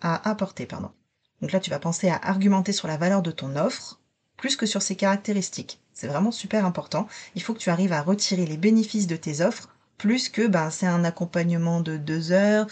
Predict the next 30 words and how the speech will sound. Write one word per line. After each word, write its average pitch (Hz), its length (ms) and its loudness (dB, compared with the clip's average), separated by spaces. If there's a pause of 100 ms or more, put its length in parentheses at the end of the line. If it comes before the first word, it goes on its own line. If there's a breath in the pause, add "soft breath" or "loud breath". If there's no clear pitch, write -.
(200 loud breath)
ça 175 220 0
dure 170 260 -2
douze 165 220 -6
semaines. 202 720 0
Non, 156 160 -2
c'est - 140 -8
pas 214 100 2
ça 226 140 2
qui 226 120 -4
importe 185 260 -2
à 175 60 -2
ton 165 100 -4
client 165 200 -6
idéal. 156 280 2 (300 loud breath)
Lui, 226 120 8
ce - 100 0
qu'il 196 120 0
veut 180 60 2
savoir, 180 320 2
c'est - 80 -6
si - 140 -4
va 156 80 -2
lui, 151 180 -8
ça - 160 -6
va 151 80 -4
lui 139 80 -8
faire - 180 -10
gagner 120 220 -6
du - 140 -12
temps, 185 240 4